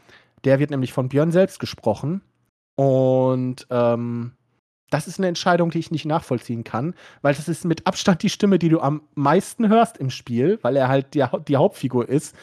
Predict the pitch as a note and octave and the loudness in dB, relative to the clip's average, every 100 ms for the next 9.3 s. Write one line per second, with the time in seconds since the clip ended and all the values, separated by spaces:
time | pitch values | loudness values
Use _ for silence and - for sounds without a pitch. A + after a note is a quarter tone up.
0 | - - - - D3 F3+ B3+ - B3 F3+ | -20 -20 -12 -6 -2 4 4 4 0 2
1 | G3 - - F3+ C3 - C#3 F3+ - C3+ | 0 0 0 0 0 0 0 0 0 -2
2 | C#3 - A#2+ - A2+ B2 - - B3 D4+ | -4 -6 -4 -4 -6 -6 -2 2 2 2
3 | - - G3 - C#3+ D3+ E3 - D3+ - | 0 0 -2 0 2 4 2 0 -4 -2
4 | B2 B2 D3 - _ _ _ _ _ _ | -2 -2 -6 -10 _ _ _ _ _ _
5 | _ _ A3+ - C#4+ C#4+ _ _ - B3+ | _ _ 0 2 0 0 _ _ -4 -4
6 | - E4 G3+ C#3+ G2 G2+ - _ - D3+ | -2 0 2 2 0 -8 -16 _ -2 0
7 | F3 G3+ - D4+ D4+ A#3 D#3+ A#2+ A2 G#2+ | 0 -2 0 0 0 -2 0 0 0 -4
8 | G#2+ C3+ G3 F3 - A3 - A3+ - D3+ | -4 -4 -2 -4 -4 -4 -2 -2 0 0
9 | - A#3+ | -2 -4